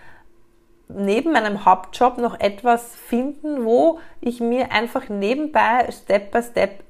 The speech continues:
etwas aufbauen kann, noch ein bisschen Geld dazu verdienen kann. Einfach ein zweites Standbein, äh, zu haben, kann ja nie schaden. Das war so mein tiefster Grundgedanke. Nur wusste ich nie, okay,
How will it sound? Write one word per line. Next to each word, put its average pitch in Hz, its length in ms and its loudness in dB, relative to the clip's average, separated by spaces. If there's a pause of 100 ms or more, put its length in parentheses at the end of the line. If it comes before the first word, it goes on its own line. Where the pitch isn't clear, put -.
etwas 180 340 -4
aufbauen 190 400 2
kann, 196 220 -4
noch 185 120 -4
ein 185 100 -6
bisschen 185 380 -10
Geld 175 280 -2
dazu 190 240 -10
verdienen 208 440 -6
kann. 196 200 -8
Einfach 208 440 0 (440)
ein 202 160 -4
zweites 196 400 2
Standbein, 233 640 0 (100)
äh, 202 300 2
zu 202 220 -4
haben, 214 440 2
kann 185 380 -2
ja 202 160 4
nie 202 300 -2
schaden. 165 400 4
Das 156 200 -4
war 165 360 4
so - 160 -2
mein 170 420 -4 (320)
tiefster 254 480 0
Grundgedanke. 180 1000 -2 (600)
Nur 240 240 6
wusste 339 320 6
ich 294 140 4
nie, 240 420 2
okay, 247 640 0